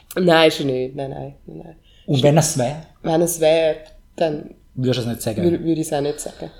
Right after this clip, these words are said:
Speaker 1: Nein.
Speaker 2: Also ein Meister vom hohen Stuhl, das ist der Präsident, quasi, wie man heutzutage sagen, von so einem Verein.
Speaker 1: Ja.
Speaker 2: Ein Fußballclub
Speaker 1: Also man
Speaker 2: heisst
Speaker 1: kann auch
Speaker 2: Präsident,
Speaker 1: sagen, man
Speaker 2: ja.
Speaker 1: kann, man kann auch dazu sagen, so Freimaurer sind ein bisschen aufgebaut wie ein Verein. Kann man so
Speaker 2: Ja,
Speaker 1: sagen?
Speaker 2: ja.
Speaker 1: Ja, ja.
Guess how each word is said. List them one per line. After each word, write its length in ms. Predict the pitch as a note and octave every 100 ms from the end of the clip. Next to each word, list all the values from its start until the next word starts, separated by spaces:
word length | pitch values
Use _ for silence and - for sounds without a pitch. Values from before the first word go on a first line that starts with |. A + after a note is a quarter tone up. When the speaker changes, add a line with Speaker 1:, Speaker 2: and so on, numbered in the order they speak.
| -
Speaker 1:
Nein. 220 | D#3+ - - - - - -
Speaker 2:
Also 300 | - C#3+ D3+
ein 140 | C3
Meister 320 | B2 F3 -
vom 160 | D#3+ C3+
hohen 160 | C#3+
Stuhl, 380 | C#3 C#3 D#3 F3
das 180 | E3 D3+ D3
ist 420 | B2+ - - -
der 240 | C3 A#2+ - -
Präsident, 640 | - C3+ C#3 C3 G#3 G#3 - - -
quasi, 360 | - C3+ C3 D3
wie 60 |
man 140 | C#3 B2+
heutzutage 440 | C#3 D3 C#3+ B2+
sagen, 380 | - B2 D#3 E3
von 100 | -
so 80 | C3+
einem 200 | B2+ A#2+
Verein. 640 | - A#2+ A#2 B2+ E3+ - -
Speaker 1:
Ja. 380 | G#3+ G3 F3 F3+ - - - _ -
Speaker 2:
Ein 60 | -
Fußballclub 500 | D3+ D#3+ D#3 C#3 E3
Speaker 1:
Also 120 | G3+
man 80 | F#3+
Speaker 2:
heisst 60 |
Speaker 1:
kann 120 | F3+
auch 60 | E3+
Speaker 2:
Präsident, 440 | D3+ E3+ C#3+ F3+
Speaker 1:
sagen, 40 | F3+
man 100 | E3+
Speaker 2:
ja. 80 | E3+
Speaker 1:
kann, 220 | E3 D#3+
man 100 | E3+
kann 160 | E3+ D#3
auch 80 | D3+
dazu 240 | D3+ D3+
sagen, 320 | D3+ C#3+ D3
so 240 | D3 C#3+ C#3+ - -
Freimaurer 560 | D3 C#3+ D3 C#3+ C#3+
sind 260 | D3 D3 D3
ein 140 | -
bisschen 320 | - - D3 D#3
aufgebaut 380 | - E3 D#3 D#3
wie 60 | D#3
ein 100 | D#3
Verein. 440 | E3+ - - D3+ - _ -
Kann 100 | C#3
man 60 | C3
so 60 |
Speaker 2:
Ja, 400 | B2+ C#3+ C#3 - -
Speaker 1:
sagen? 20 |
Speaker 2:
ja. 100 | -
Speaker 1:
Ja, 220 | C#3 C3 - -
ja. 160 | C#3